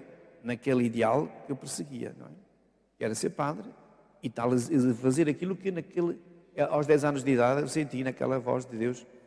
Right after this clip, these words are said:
ouvir a sua palavra. É isso que eu quero realizar. Então eu retomava o passo, não é? Mas tive várias propostas, eh, que tive de renunciar. Isso foi bom, porque fortaleceu mais,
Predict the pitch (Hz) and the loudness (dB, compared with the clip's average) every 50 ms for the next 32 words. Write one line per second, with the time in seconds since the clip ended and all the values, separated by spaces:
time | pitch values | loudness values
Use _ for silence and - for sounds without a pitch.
0 | _ - - 120 113 123 123 123 117 - - 123 - 139 127 107 95 92 - - | _ -8 -6 -6 -4 -4 -4 -4 -4 -2 -4 -6 -4 -6 -6 -6 -6 -10 -12 -18
1 | - - - _ _ _ - 113 127 143 - - - - 85 82 113 113 85 80 | -20 -20 -20 _ _ _ -6 -4 -4 -4 -4 -6 -8 -4 -4 -2 -2 -2 -4 -6
2 | 80 - 71 - - - - - _ _ _ _ _ _ _ _ _ _ _ _ | -6 -6 -10 -10 -12 -16 -20 -20 _ _ _ _ _ _ _ _ _ _ _ _
3 | - 135 127 135 131 - - - 143 135 135 165 202 - - - - - - - | -8 -4 0 0 0 -2 -4 -6 0 0 0 0 -2 -6 -16 -20 -20 -20 -20 -20
4 | - _ - 123 117 127 - 135 120 117 117 127 143 - 131 98 90 - - - | -20 _ -16 -14 -14 -12 -6 -2 0 0 0 0 -2 -2 -2 -4 -4 -4 -10 -14
5 | - - - - - - - - 127 131 123 - - - - - 107 107 117 123 | -16 -20 -20 -18 -14 -12 -6 -4 -4 -4 -4 -6 -12 -12 -4 -2 0 0 0 0
6 | 135 139 135 - 156 143 127 - 127 127 131 135 131 - 170 170 170 - - - | 0 0 -2 0 -2 -2 -2 -2 -2 -2 0 -2 -4 -6 -8 -8 -10 -10 -18 -20
7 | - - - - _ _ _ _ _ _ _ - 147 135 131 127 127 123 123 123 | -20 -20 -20 -20 _ _ _ _ _ _ _ -2 2 4 4 6 6 4 4 2
8 | 127 123 127 123 123 - - - - 135 139 139 139 135 143 143 143 139 - - | 2 0 -2 -4 -8 -14 -16 -8 -2 0 2 2 4 2 2 2 0 -2 -4 -2
9 | 139 123 113 110 113 120 127 139 156 - - - - - - - - - - _ | 0 2 2 2 2 -2 -2 -4 -6 -10 -10 -14 -20 -20 -20 -20 -20 -20 -20 _
10 | _ _ _ _ _ _ _ _ _ - - 147 - - 135 143 185 175 135 - | _ _ _ _ _ _ _ _ _ -2 -2 0 4 6 6 6 6 4 0 -2
11 | - - - - - - 135 127 - 131 120 117 - - - - - _ _ _ | -8 -14 -18 -16 -12 -12 -12 -10 -6 -6 -6 -6 -6 -10 -20 -20 -20 _ _ _
12 | _ - 151 143 - 147 139 123 - 143 135 123 120 117 117 131 147 151 160 | _ -4 -2 2 4 4 4 4 4 2 2 2 2 -2 -2 -2 -6 -8 -10